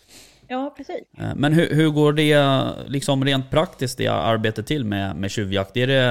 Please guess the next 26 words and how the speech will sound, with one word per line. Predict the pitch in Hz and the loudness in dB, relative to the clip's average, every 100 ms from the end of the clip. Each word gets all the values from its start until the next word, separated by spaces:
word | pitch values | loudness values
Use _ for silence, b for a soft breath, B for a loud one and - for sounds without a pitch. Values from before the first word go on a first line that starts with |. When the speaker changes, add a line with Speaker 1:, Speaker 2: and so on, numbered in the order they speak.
| 113 110 101 92 65 69 - - - | 0 -2 -6 -8 -12 -16 -18 -14 -6
Speaker 2:
är | 123 | -2
det | 127 | -2
att | 127 | 0
man | 123 113 | -2 -2
ska | - | -2
vara | 104 104 98 | -2 0 0
liksom | 92 104 101 | -2 -4 -4
visuell | 107 110 120 95 90 | -2 0 0 0 -6
i, | 90 - 101 | -6 -4 -2
i | |
området | 104 95 101 107 95 | -2 -2 -2 -2 -4
och | 95 | -4
visa | 104 90 98 | -4 -4 -4
sig, | 95 95 87 90 | -4 -6 -6 -8
så | - | -10
att | 92 | -8
säga? | 87 87 95 | -10 -10 -10
Så | 87 | -12
att, | - - - | -12 -18 -16
eh, | 85 76 87 71 117 - | -16 -14 -16 -16 -18 -10
eller, | 107 110 | -6 -4
eller | 107 104 | -2 0
är | 104 104 | 0 2
det, | 101 101 | 2 2
är | |
det, | 107 95 60 | 2 0 -4